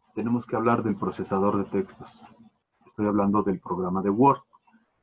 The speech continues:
Word es el programa que muchas veces utilizamos para escribir cosas en la computadora. En este programa tenemos que aprender a escribir bien con el teclado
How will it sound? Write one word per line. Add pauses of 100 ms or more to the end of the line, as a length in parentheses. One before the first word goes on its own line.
Word
es
el
programa
que
muchas
veces
utilizamos
para
escribir
cosas
en
la
computadora. (640)
En
este
programa
tenemos
que
aprender
a
escribir
bien
con
el
teclado